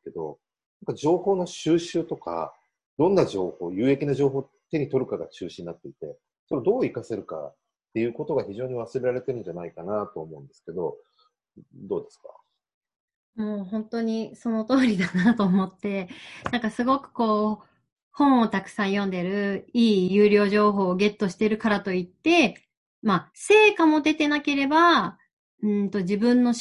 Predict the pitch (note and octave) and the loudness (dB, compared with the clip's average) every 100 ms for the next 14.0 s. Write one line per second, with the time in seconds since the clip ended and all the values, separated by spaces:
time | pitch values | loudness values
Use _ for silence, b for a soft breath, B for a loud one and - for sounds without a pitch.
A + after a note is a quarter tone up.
0 | - C4+ C4 B3+ B3+ B3+ B3 - - B3 | -2 2 4 4 2 0 -4 -12 -6 2
1 | B3 B3+ F#3+ G#3 F#3 - F3+ E3+ F3 F#3 | 2 2 -2 -2 -2 -4 -2 0 -2 -6
2 | F3+ F3 - E3 E3 G3+ - F3+ G3+ G#3 | -8 -10 -8 -10 -4 -6 -4 -6 0 0
3 | F#3+ G3 F#3+ F3 F3+ F3 - C4+ G#3 B | 2 -4 -4 -4 -4 -6 -4 -2 -2 B
4 | B B - F4+ E4+ A#3 A#3 G3+ G#3 G#3+ | B B -2 2 4 4 2 2 2 4
5 | A#3+ A#3 C4+ G#3+ G#3 C4 - G3+ F#3 F#3 | 4 4 2 2 2 0 0 0 0 0
6 | F#3 - G#3+ A3 A3 b - C4+ C4+ A#3+ | -4 -4 -2 -2 -4 b -4 0 2 2
7 | A3+ G3+ F3+ - - D4+ D#4+ G3+ - b | 0 -4 -4 -8 0 4 6 4 -2 b
8 | b - - G#3 - - A3+ A3 A3 G#3+ | b -20 -8 -8 -6 2 2 4 4 4
9 | G#3+ F#3 - _ - G3+ B3+ A3 F#3+ E3+ | 4 0 -10 _ -2 0 2 2 0 -6
10 | - F3+ F#3 F3+ G3 G3 G#3 G#3 F3 E3+ | -6 -6 -6 -6 -4 -4 -6 -6 -6 -6
11 | F#3 - - F#3 F3 F#3+ C#4+ G4 D#4+ G3+ | -8 -12 -10 -8 -4 2 4 6 4 4
12 | A3 A3 F#3 F#3 F3+ F3 G3 B3+ D#4 D#4 | 2 0 -4 -2 -2 0 2 4 4 2
13 | F4 F#3 E3+ F3 F#3 F#3 F3+ F3+ F3+ | 2 0 0 -2 -4 -8 -6 -4 -4